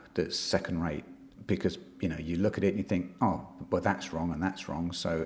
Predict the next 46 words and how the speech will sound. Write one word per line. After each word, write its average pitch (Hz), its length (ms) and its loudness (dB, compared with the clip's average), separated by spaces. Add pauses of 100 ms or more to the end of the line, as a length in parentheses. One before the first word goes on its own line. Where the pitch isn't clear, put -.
everything 87 360 0
else 95 220 2
must 90 200 -8
be - 80 -4
wrong." 78 260 -4 (380)
We 92 180 6
want 85 360 0
decent - 300 0
quality 85 340 2
data 90 340 2
on 82 100 -2
here, 80 160 -4
which 85 220 0
is 82 160 -4
why, 82 340 2
you 90 60 0
know, 82 160 0
Elena's 85 400 2
been 82 160 0
going 80 280 -2
through 87 320 -2
and, 80 280 -4
uh, 80 160 0
taking 85 400 0
time 85 280 0
to - 60 -10
do 78 160 -2
research 78 600 2
around 90 180 2
different 85 300 -2
places 87 580 -2
and, 78 260 -2
uh, 76 200 -2 (600)
you 90 100 2
know, 76 100 0
keeping 90 320 4
things 85 320 2
as 82 120 0
tidy 87 320 2
as 82 140 -6
we - 80 0
can 80 140 -6
keep - 280 -4
it. - 220 -2 (400)
So, 110 180 10
yeah, 104 280 10